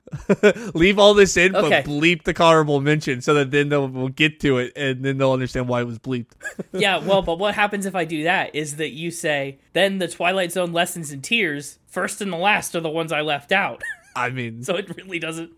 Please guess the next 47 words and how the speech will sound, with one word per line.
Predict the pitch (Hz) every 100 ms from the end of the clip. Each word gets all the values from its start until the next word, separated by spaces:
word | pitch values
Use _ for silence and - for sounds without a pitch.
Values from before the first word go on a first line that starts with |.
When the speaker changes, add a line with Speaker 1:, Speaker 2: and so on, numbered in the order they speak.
| -
Speaker 2:
it's, | 214 -
it, | 190
the | 196 190
album | 196 196 175
order | 220 208 170
is | 170
prohibitive. | - 151 214 202 147 131 131 _ -
Speaker 1:
it's, | 151 151 -
uh, | 151 147 143 135 - -
uh, | 147 147
you | 139 135
know, | 196 190
it's, | 131 - - _
they'll, | 131 127
they'll | 139 160
never | 190 196
know. | 156 120
Speaker 2:
Whatever. | 170 180 131 123 123 -
I'll | 175 165
bleep | 190 233
it, | 190 -
and | 156
it'll | 165 170
be | 165 190
like | 185 180
a |
puzzle | - - 196 180
that | 139
they | 139
can | 131 135
figure | - 131 120
out. | 113 113 -
Speaker 1:
You'll, | 165 208 160
you'll | 165 202
bleep | 170 175 202 202
it, | 233 175
and, | 160 156
you | 160
know, | 165 180
they'll | 170 165
never | 170 165
be | 135 131
able | 120
to |
put | 123
it | 113
together. | 123 113 113